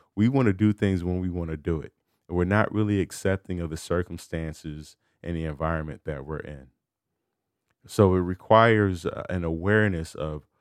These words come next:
what's possible, what's the best way for us to work within it, instead of waiting for the best possible circumstances to then act. That, that's, um,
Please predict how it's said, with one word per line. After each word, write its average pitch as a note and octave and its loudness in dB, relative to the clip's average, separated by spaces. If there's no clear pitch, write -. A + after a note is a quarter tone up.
what's G2+ 0
possible, F2+ 0
what's F2 -6
the - -20
best E2+ -4
way E2 -2
for D#2+ -6
us D#2+ -8
to - -14
work E2 -6
within F2 -8
it, E2+ -8
instead F2 -2
of D#2+ -4
waiting G2+ 4
for G#2+ 8
the F#2 4
best F#2 -2
possible F2 -2
circumstances E2 -4
to - -8
then D#2 -10
act. - -12
That, D#2 -10
that's, - -6
um, C#2+ -6